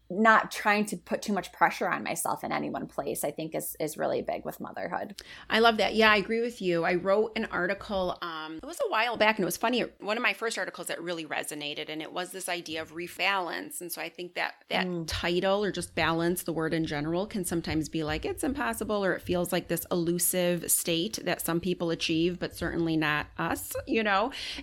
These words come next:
Speaker 2: And so I
Speaker 1: Yeah.
Speaker 2: wrote about this idea of, like, balance is a daily practice, right? We have to every day check in and say to ourselves, "What do I need today?" And a lot of, like, what you're saying, how do you kind of set those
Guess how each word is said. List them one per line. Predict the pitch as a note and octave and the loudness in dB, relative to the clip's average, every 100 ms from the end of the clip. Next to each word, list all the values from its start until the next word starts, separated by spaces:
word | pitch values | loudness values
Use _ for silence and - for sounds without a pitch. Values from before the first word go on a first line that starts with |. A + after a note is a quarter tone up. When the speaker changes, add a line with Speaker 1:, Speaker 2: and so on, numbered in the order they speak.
| - | 0
Speaker 2:
And | A3 | 2
so | G#3 - G3 | 4 6 8
I | |
Speaker 1:
Yeah. | F#3 D#3 | 8 4
Speaker 2:
wrote | G3 | 0
about | F#3 - F3+ | -2 -4 -4
this | - F3 | -4 -2
idea | F3 E3 G3+ G#3 | -2 0 0 2
of, | F3+ - | 2 0
like, | E3 D#3+ - - | -2 -2 -4 4
balance | F#3+ F#3 G3 G3+ | 6 6 4 0
is | G3 | -2
a | F3+ | -2
daily | E3+ E3+ D#3+ D3+ | 2 2 2 0
practice, | - G3+ F#3 F3+ - - - - - | -2 0 2 2 -4 -6 -6 -8 -2
right? | E3+ E3+ | 2 2
We | - F3+ | 2 2
have | G3 E3+ | 0 -2
to | F#3 - | -4 0
every | - E3+ E3+ E3+ | 0 2 4 4
day | E3 D#3 | 4 2
check | - D3+ F#3 | 0 -2 0
in | F#3 | 2
and | E3 D#3 | 2 2
say | E3+ F3 | 2 2
to | |
ourselves, | D#3 D3+ C#3+ D3 D3 | 0 -2 -2 -4 -2
"What | F#3 - | -4 -2
do | F#3 | -2
I | E3 | 0
need | D#3+ D#3+ E3 D#3+ D#3 | 2 2 4 4 2
today?" | - - D3 - - | -2 -2 0 0 -2
And | E3 | -2
a | |
lot | E3 D#3 D#3+ | 0 2 0
of, | F3+ | -2
like, | - - | -6 -2
what | D#3 | -4
you're | - D3+ | -2 -6
saying, | - E3+ D3 | -2 -2 -2
how | F3+ D#3 | -2 -4
do | D#3 | -2
you | D#3+ | -2
kind | D3 D#3 D3+ | -2 -4 -4
of | D3+ - | -6 -8
set | - G#3+ - | 2 4 4
those | - F3+ E3+ E3+ E3 - | 2 2 2 2 0 -6